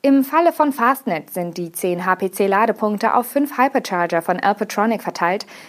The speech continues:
die mit dem Fastnet-typischen Solardach überspannt sind. Das bedeutet, fünf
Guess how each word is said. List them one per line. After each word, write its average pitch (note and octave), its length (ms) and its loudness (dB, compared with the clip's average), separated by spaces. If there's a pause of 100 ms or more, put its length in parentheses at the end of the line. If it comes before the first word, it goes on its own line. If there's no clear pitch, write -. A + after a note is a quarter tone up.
(140)
die C#4+ 80 4
mit E4 140 0
dem E4+ 120 2
Fastnet-typischen C#4+ 920 0
Solardach E3 520 0
überspannt F3+ 580 -4
sind. - 320 -4 (300)
Das C#3 180 -2
bedeutet, G3 580 2 (320)
fünf E4 320 -2